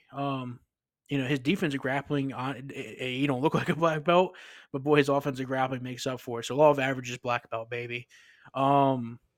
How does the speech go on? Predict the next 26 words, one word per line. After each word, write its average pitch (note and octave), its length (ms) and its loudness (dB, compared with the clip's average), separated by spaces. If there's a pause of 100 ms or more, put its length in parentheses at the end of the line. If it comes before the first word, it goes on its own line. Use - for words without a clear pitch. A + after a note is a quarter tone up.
(680)
you D3+ 100 -4
know, C#3+ 280 2 (460)
his, D3 240 -8
like C3+ 120 -10
I - 20 -8
said, B2+ 160 -8
his C3 100 -8
decent, G3 320 -4 (180)
<sighs> - 140 -6
his E3 140 -2
striking G3 360 -8
is C#3+ 100 -4
decent. C#3+ 480 -4 (480)
He D#3 60 -8
has F3 140 -2
good D3 180 -2
power, C#3+ 580 -2 (1200)
but C3+ 300 -10
I C#3 100 -8
mean, C#3 480 -2 (460)
I, - 200 -14
and C#3 160 -8
I, C#3+ 120 -4
and C#3 180 -6
I C3 100 -6
rarely, D3+ 460 -2